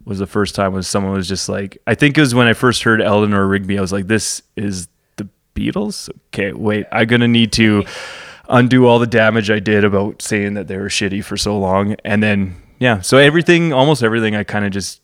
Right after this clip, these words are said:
discovered on my own by being a, a, it's funny, I, I am an introvert,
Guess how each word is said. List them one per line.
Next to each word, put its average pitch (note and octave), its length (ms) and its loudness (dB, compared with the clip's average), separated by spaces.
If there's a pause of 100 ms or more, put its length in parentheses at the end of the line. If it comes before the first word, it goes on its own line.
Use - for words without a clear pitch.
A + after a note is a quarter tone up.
(100)
discovered G2+ 480 -2
on F#2+ 140 2
my F#2+ 120 0
own F#2+ 640 -2
by F#2+ 380 -4
being F#2 400 -4
a, F#2 400 -4
a, F#2+ 220 -10 (680)
it's - 200 -12
funny, G2 280 0
I, G#2+ 260 4
I A#2 120 4
am A2+ 180 4
an A#2+ 80 2
introvert, C3 560 -2